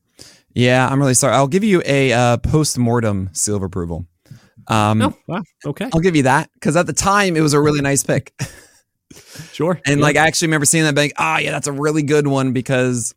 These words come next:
Speaker 1: twenty-second round, if he breaks camp with the team, everyone is gonna be like, "Oh my gosh,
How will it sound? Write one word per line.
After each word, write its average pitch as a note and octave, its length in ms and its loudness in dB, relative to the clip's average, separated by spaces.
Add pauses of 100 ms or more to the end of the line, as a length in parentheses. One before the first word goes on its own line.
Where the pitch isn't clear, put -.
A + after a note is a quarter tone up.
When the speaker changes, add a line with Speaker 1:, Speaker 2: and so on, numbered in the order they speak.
(100)
Speaker 1:
twenty-second B2 480 -4
round, E3 180 0
if C3+ 60 -4
he A#2+ 60 0
breaks C3 300 -4
camp D3 240 -4
with D#3+ 120 -4
the E3 60 -2
team, F3 340 0
everyone C#3 340 0
is C3 80 -2
gonna B2+ 220 -2
be B2 100 0
like, A#2+ 220 -6
"Oh D3+ 160 -2
my A#2 260 -8 (160)
gosh, D3+ 560 0